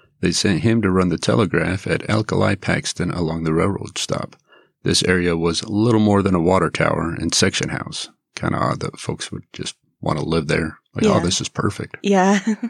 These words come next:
Speaker 2: <laughs> In Texas, ranchers were looking for ways to move their cattle farther north for more land to graze on. Nebraska was a good place for this, and it wasn't too far. The only problem was the farmers in Schuyler and Kearney County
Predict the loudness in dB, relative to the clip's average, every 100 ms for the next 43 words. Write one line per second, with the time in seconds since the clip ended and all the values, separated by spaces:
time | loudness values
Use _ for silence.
0 | -6 -4 -4 -8 -16 -14 -14 -14 -6 0
1 | 2 2 0 2 0 2 2 4 4 2
2 | 4 4 4 2 0 0 0 0 0 0
3 | -2 -2 -2 -2 0 -4 -2 -2 -2 -4
4 | -2 -2 0 -2 0 0 0 -2 -4 -4
5 | 0 0 0 0 -2 -2 0 2 2 2
6 | 2 0 -8 _ _ _ 0 2 2 0
7 | 0 0 -2 -2 -2 0 0 0 0 2
8 | 2 0 -6 -14 -16 -4 0 2 2 0
9 | -4 -4 0 2 2 -2 -12 _ _ _
10 | _ 0 2 2 2 2 0 2 0 0
11 | -2 -4 0 0 0 0 0 0 0 2
12 | 4 4 2 0 -4 -4 0 0 2 -2
13 | -2 0 0 0